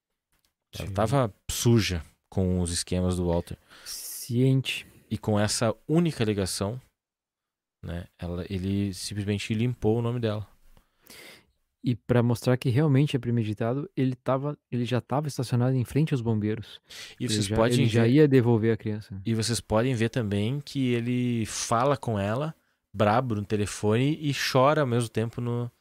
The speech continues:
Speaker 1: sabe? Chora sem transparecer que tá chorando no telefone, ou seja, ele tá, tá doendo pra ele falar aquelas palavras, né? Chamar ela de, de vadia, ah, mas que ele tá fazendo aquilo pela, pela família.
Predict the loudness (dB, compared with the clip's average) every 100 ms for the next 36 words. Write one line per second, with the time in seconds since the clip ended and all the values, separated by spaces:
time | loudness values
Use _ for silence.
0 | _ _ _ -2 0 -4 -8 -4 0 0
1 | -2 -4 -4 -6 -6 -4 -4 -6 -8 -6
2 | -4 -4 -6 -12 _ _ _ -12 -10 -6
3 | -8 -6 -6 -4 -4 -6 -8 -12 _ _
4 | _ -12 -10 -8 -4 -4 -2 -4 -8 _
5 | _ _ -2 2 4 4 0 0 0 0
6 | -4 -2 0 0 -2 -6 -2 0 0 0
7 | -4 -4 -4 -4 -4 -4 -6 -8 -10 _
8 | _ -20 _ _ -6 -2 0 0 0 0
9 | -2 _ _ _ _ -8 -4 -2 -2 -4
10 | -10 _ -6 -2 -2 0 -2 -2 -2 -2
11 | -2 -6 -6 -8 -6 -6 -4 -4 -8 -14
12 | -10 -8 -6 -4 -4 -6